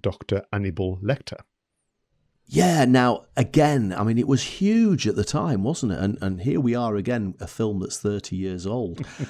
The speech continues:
Speaker 2: Um, but yes, absolutely remembered, uh, how utterly scary Anthony Hopkins was and how incredible his performance was.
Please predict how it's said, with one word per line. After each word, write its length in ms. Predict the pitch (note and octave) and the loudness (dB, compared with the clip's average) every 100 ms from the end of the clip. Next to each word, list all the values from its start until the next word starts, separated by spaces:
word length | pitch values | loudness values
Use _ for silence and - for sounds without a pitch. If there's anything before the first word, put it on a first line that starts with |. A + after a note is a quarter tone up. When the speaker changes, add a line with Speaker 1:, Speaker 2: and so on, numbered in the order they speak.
| - - | -10 -4
Speaker 2:
Um, 300 | G2+ G2 F2+ | 0 0 -2
but 140 | A2+ - | -4 0
yes, 500 | A2 C3 A2 - - | 6 6 6 0 -6
absolutely 1040 | B2 B2+ - - A2+ G#2+ A#2 E3 - G2+ | -6 -8 -6 -4 -2 0 2 2 0 -2
remembered, 880 | F2+ F2+ F2 G2+ G#2+ A2 F2 E2 - - - - _ | 0 -2 0 -2 -2 -4 -6 -8 -8 -16 -20 -20 _
uh, 360 | - E2+ E2+ E2 | -6 -4 -4 -6
how 500 | - B2 A2 F#2+ - - | -8 -6 -2 -4 -4 -4
utterly 460 | A#2 - G2 G2 | -4 -4 -4 -4
scary 840 | F2 - G#2 G2 F#2+ F2 D2 D2+ - _ | -4 -4 -2 -2 -2 -2 -4 -6 -12 _
Anthony 400 | F#2 F#2 - E2+ | -6 -6 -6 -8
Hopkins 580 | D#2+ - - F2+ D#2 - | -8 -10 -8 -6 -6 -8
was 420 | F#2 F#2 C2+ - | -6 -6 -6 -8
and 240 | - F2+ E2+ | -8 -8 -8
how 420 | - - G#2+ G2 | -12 -8 -4 -2
incredible 1080 | - A#2 G#2 - - F3 G3 G2+ E2 D#2 C#2 - | -2 -4 -6 -8 -4 -2 0 -2 -4 -8 -8 -8
his 160 | F#2 | -8
performance 800 | - F2+ - F#3 G3+ - - - | -8 -8 -2 0 0 -4 -8 -10
was. 380 | - - - | -10 -10 -10